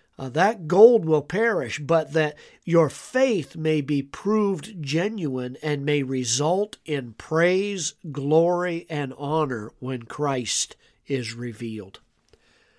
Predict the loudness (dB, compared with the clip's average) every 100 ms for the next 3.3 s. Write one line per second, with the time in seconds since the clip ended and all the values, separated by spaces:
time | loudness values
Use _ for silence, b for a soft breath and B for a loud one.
0 | b b -8 -6 -4 -2 0 2 4 4
1 | 0 -8 _ -20 b b b -6 0 4
2 | 4 2 0 0 0 -4 -4 -2 4 4
3 | 4 0